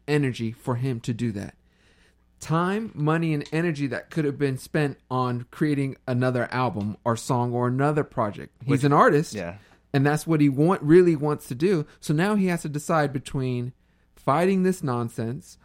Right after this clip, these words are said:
Speaker 1: or continuing forward with, with art.
Speaker 2: And we're speaking from experience in,
Speaker 1: It's
Speaker 2: in that way.
Speaker 1: So, uh, it's, it's very, and, and again, this is just a kind of a, and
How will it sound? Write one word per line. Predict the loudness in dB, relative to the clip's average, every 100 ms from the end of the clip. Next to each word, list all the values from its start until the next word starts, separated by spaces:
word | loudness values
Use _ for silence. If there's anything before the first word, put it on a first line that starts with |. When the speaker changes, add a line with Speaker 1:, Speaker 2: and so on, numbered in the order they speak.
| _ -6
Speaker 1:
or | -6
continuing | -6 -6 -4 -4 -4 -6
forward | -8 -4 -2 -2 -4
with, | -8 -8 _
with | -6 -4
art. | -4 -6 -14 _ _
Speaker 2:
And | -8 -4
we're | -6
speaking | -6 -12 -10 -10 -10
from | -10 -12
experience | -12 -12 -12 -16 _ _ _ _
in, | -8
Speaker 1:
It's | -6 -6
Speaker 2:
in | -10
that | -12
way. | -14 -14 -20 -20
Speaker 1:
So, | 2 4 4 -2
uh, | -10 -12 -16 _
it's, | -16 -14 -2 -2 -2 -4
it's | -4
very, | 2 4 6 6 4 2 -2 -8 _ -2
and, | 0 0
and | -4
again, | -2 0 0
this | 0 -2
is | -6
just | -6 -8
a | -10
kind | -6 -4
of | -2 -2
a, | -2 -4 -8 _ _ _ _ _ _ _ _ _ _ _ _ _ _ -20 -10
and | -2 -2